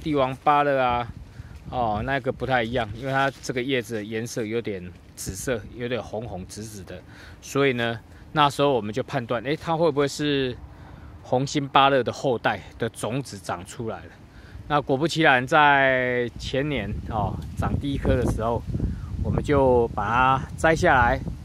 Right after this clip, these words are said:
然后切开，哦，果然它是红心芭乐的后代，很神奇，它一样哦，是里面是红心的。那结果呢，它的果实并不大颗，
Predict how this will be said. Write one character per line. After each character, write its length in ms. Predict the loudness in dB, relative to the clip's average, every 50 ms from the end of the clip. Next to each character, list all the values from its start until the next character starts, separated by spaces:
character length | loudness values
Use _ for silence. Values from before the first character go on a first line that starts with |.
| -8 -8 -8 -8 -10 -10 -12 -12 -14 -14 -16 -14 -6
然 100 | -2 2
后 80 | 2 2
切 280 | 2 2 2 2 2 4
开， 260 | 4 4 2 2 2 -2 -10 -18 -20 -20 -18 -8 -4
哦， 160 | -2 -2 -2 -2 -2
果 160 | -2 0 2
然 180 | 2 0 -2
它 200 | -2 0 -2 -2
是 200 | 0 0 -2 -2
红 280 | -2 -2 -2 -4 -4 -4
心 200 | -4 -4 -4 0
芭 180 | 2 2 2 2
乐 140 | 2 0
的 80 | -4 -4
后 200 | -6 -6 -6 -6
代， 180 | -6 -6 -6 -8 -10 -12 -12 -10 -10 -10 -8 -8 -8 -6 -6 -4
很 140 | -4 -4 -2
神 180 | 0 0 0 0
奇， 160 | 0 -2 0
它 220 | 4 4 4 4
一 140 | 4 2 2
样 200 | 4 4 4 4 2 -6 -12 -8 -2
哦， 200 | -2 -2 -2 -2 -6 -12 -18
是 400 | -14 -8 -4 -2 0 0 0 -2
里 140 | -2 -4 -4
面 160 | -2 -2 -2
是 120 | -2 -4 -6
红 200 | -6 -6 -6 -6
心 240 | -6 -6 -8 -8
的。 120 | -8 -8 -10 -12 -18 -20 -20 -20 -20 -20 -20 -20 -20 -20 -8 0
那 160 | 4 4 4
结 180 | 6 6 6 6
果 160 | 8 8 6
呢， 220 | 8 8 6 6
它 160 | 6 6 4 6
的 240 | 8 8 6 6
果 240 | 4 4 2 2 2
实 260 | 2 0 -2 -2 -2 0 0
并 160 | 2 0 0
不 80 | 0 0
大 200 | 2 4 4 4
颗， 260 | 2 0 -2 -2 -2